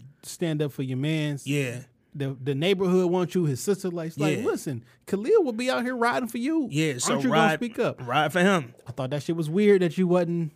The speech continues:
Speaker 2: Yeah.
Speaker 1: like, trying to speak up off rip 'cause, like,
Speaker 2: Yeah.
Speaker 1: that's your best
Speaker 2: It
Speaker 1: friend.
Speaker 2: seemed like she would have been, too. Like, that just
Speaker 1: That shit was wild.
Speaker 2: And she was getting encouragement, too, um, not
Speaker 1: From
Speaker 2: only from family, but also from Issa.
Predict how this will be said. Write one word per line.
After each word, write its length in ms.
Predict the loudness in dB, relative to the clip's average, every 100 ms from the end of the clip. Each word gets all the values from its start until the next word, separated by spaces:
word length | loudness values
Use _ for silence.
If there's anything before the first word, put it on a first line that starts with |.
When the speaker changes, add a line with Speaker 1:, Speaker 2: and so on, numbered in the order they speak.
| -6
Speaker 2:
Yeah. 220 | 0 2
Speaker 1:
like, 200 | 4 0
trying 280 | 0 -2 0
to 40 | -2
speak 300 | 0 -2 0
up 100 | 0
off 180 | -2 0
rip 280 | -2 -2 -2
'cause, 220 | -4 0
like, 160 | -2
Speaker 2:
Yeah. 60 | 0
Speaker 1:
that's 220 | -4 -4
your 80 | -6
best 260 | -2 -4 -4
Speaker 2:
It 40 |
Speaker 1:
friend. 200 | -2 2
Speaker 2:
seemed 300 | 4 4 4
like 180 | 4 2
she 140 | -2
would 180 | 2 2
have 100 | 2
been, 220 | -2 -10
too. 300 | -8 -6 -6
Like, 260 | -8 -10 -8
that 160 | -8 -8
just 320 | -8 -10 -12
Speaker 1:
That 180 | -8 -6
shit 160 | -4 -4
was 140 | -2
wild. 460 | -2 -2 0 -2 -4
Speaker 2:
And 120 | -4 0
she 100 | 2
was 160 | 2
getting 280 | 6 6 4
encouragement, 680 | 0 2 4 4 0 -4 0
too, 300 | 2 2 0
um, 180 | -4 -4
not 120 | 0
Speaker 1:
From 100 | 0
Speaker 2:
only 120 | 0 -4
from 300 | -6 -8 -6
family, 500 | -6 -4 -4 -6 -8
but 180 | -4
also 380 | -2 -2 -2 -4
from 220 | -4 -8 -2
Issa. 460 | 0 0 -2 -4